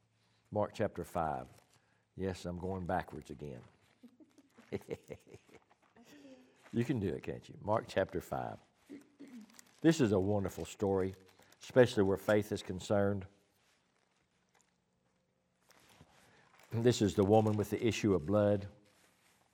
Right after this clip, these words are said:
You know, for twelve years, she'd gone to every doctor, spent all of her money, and couldn't get better.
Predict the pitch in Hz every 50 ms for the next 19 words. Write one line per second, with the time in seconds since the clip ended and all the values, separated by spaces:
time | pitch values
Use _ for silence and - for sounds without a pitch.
0 | _ _ _ _ _ _ _ - - - - - - - - - 107 110 110 -
1 | - - - 120 123 120 113 104 98 110 113 117 113 107 107 - - 101 95 98
2 | 110 110 110 104 107 104 110 101 104 92 90 107 107 107 - 110 101 - - 110
3 | 110 101 101 104 104 104 90 98 95 104 101 101 101 98 98 101 - - - -
4 | - - - 98 - - 110 104 92 98 107 104 - 92 101 101 98 95 95 90